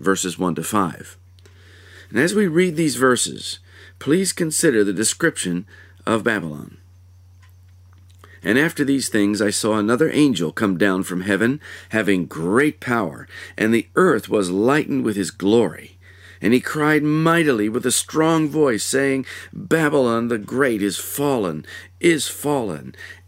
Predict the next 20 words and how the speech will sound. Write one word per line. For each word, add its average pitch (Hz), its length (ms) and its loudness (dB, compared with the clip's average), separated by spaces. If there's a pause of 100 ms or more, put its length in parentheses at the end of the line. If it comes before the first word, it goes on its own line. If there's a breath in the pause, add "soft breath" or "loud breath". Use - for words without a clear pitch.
and 147 160 2
is 131 140 -2
become 139 460 -2
the 120 100 0
habitation 123 720 -2
of 107 160 -4
devils, 95 480 0 (260 loud breath)
and 107 160 -2
the 101 200 -4
hold 135 260 2
of 120 220 -6
every 95 460 0
foul 120 420 -2
spirit, 101 500 -2 (260 loud breath)
and 107 160 -2
the 117 80 -2
cage 147 400 -2
of 123 220 0
every 120 580 0
unclean 143 720 0